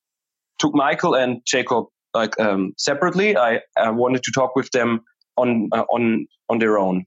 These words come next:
because, um, I see that when we talk on our own, um, it gives people more space to, to relax and to also open up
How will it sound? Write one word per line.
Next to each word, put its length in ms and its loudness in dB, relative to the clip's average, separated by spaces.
because, 360 -2
um, 280 2
I 100 2
see 220 0
that 180 0
when 200 2
we 140 -2
talk 320 0
on 100 0
our 180 2
own, 300 0
um, 520 0
it 120 -4
gives 220 -2
people 340 0
more 420 2
space 420 -2
to, 340 0
to 100 0
relax 480 2
and 100 0
to 100 0
also 320 0
open 360 0
up 180 0